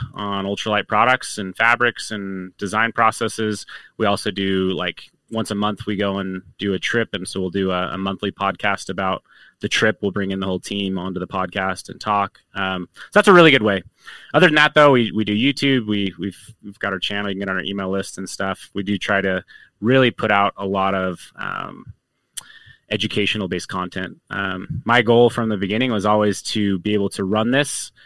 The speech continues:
so that the customer feels like it's a mom and pop relationship, like a mom and pop shop, you know what I mean?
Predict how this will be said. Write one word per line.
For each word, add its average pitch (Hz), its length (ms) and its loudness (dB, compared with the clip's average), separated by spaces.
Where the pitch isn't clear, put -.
so - 180 -2
that 107 180 -2
the 90 100 -6
customer 117 380 -2
feels 120 340 0
like 113 120 0
it's - 120 -8
a 104 40 -4
mom 98 240 -2
and 101 120 -6
pop 101 240 0
relationship, 104 640 0
like 101 140 -6
a 95 40 -10
mom 98 200 -4
and 92 80 -8
pop 98 180 -2
shop, 104 320 0
you 110 100 -6
know 110 80 -4
what 104 80 0
I 104 60 -2
mean? 110 220 -4